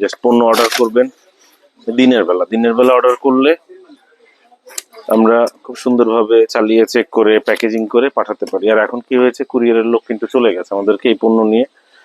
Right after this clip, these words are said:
আবার কুরিয়ারের অফিসে যেতে হবে, তো অর্থাৎ ভোগান্তিতে পড়তে হয় আমাদের। তো এই কারণে আপনারা যদি কেউ কুরিয়ারে পণ্য অর্ডার করতে চান, আপনারা অবশ্যই দিনের বেলা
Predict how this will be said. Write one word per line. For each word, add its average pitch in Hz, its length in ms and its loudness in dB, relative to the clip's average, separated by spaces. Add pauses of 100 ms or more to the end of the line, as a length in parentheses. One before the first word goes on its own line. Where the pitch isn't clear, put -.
(220)
আবার 110 160 2
কুরিয়ারের 107 380 4
অফিসে 101 320 -2
যেতে 95 280 -2
হবে, - 180 -6 (760)
তো 110 320 0
অর্থাৎ - 260 -4
ভোগান্তিতে 117 560 0
পড়তে 95 240 -4
হয় 87 100 0
আমাদের। 85 240 -8 (1500)
তো 117 60 4
এই 117 80 4
কারণে 123 360 2
আপনারা 113 280 0
যদি 113 180 -2
কেউ 120 220 0 (200)
কুরিয়ারে 117 340 4
পণ্য 117 260 -2
অর্ডার 110 240 0
করতে 123 280 -4
চান, - 200 -2 (720)
আপনারা 113 260 -2
অবশ্যই 117 440 -2
দিনের 123 300 2
বেলা 90 260 -4